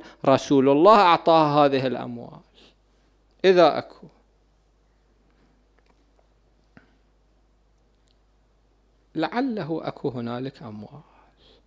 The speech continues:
بعدين أكو هذا الاحتمال أن يكون هنالك مال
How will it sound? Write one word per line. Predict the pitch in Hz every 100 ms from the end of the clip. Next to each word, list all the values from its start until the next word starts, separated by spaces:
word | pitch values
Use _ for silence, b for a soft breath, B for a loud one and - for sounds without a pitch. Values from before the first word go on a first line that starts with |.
| _ _ _ _ _ _ _ _ _ _ _ _ _ _ _ _ -
بعدين | 104 123 147 160 160
أكو | 147 -
هذا | 135 147 160
الاحتمال | 143 - - 127 123 120 - b b -
أن | 123
يكون | 117 110 - 120
هنالك | 117 117 120 117 -
مال | 117 117 117 113